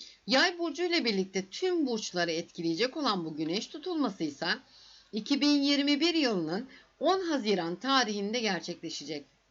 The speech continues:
Ardından yirmi yedi Eylül'de Yay burcunda gerileyecek olan bir Merkürümüz var.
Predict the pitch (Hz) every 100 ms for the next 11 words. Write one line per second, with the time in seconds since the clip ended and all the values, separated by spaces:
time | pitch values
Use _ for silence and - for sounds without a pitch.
0 | _ _ _ _ _ _ - - - _
1 | 220 226 196 196 190 240 320 _ - 202
2 | 220 233 240 269 427 392 220 175 190 233
3 | 269 _ 277 320 285 202 185 175 190 240
4 | 277 - - 185 165 147 147 139 147 -
5 | _ _ - 180 175 214 294 - 202 254
6 | 262 - 196 180 143 - 147 139 135 147